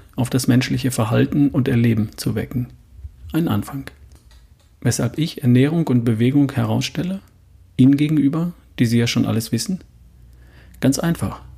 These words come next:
Lese ich wieder einmal einen Leserbrief in der Frankfurter und bin getroffen. Getroffen von den Worten. Fahren Sie an einem Montagmorgen in irgendeiner deutschen Großstadt mit der S-Bahn und schauen Sie in die mürrischen Gesichter um sich herum.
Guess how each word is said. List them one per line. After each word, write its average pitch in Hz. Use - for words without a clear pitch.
Lese 131
ich 143
wieder 151
einmal 139
einen 131
Leserbrief 113
in 123
der 123
Frankfurter 113
und 123
bin 120
getroffen. 113
Getroffen 127
von 135
den 131
Worten. 113
Fahren 170
Sie 156
an 139
einem 120
Montagmorgen 143
in 131
irgendeiner 143
deutschen 127
Großstadt 135
mit 127
der -
S-Bahn 110
und 117
schauen 143
Sie 143
in 135
die 120
mürrischen 131
Gesichter 113
um 107
sich 113
herum. 107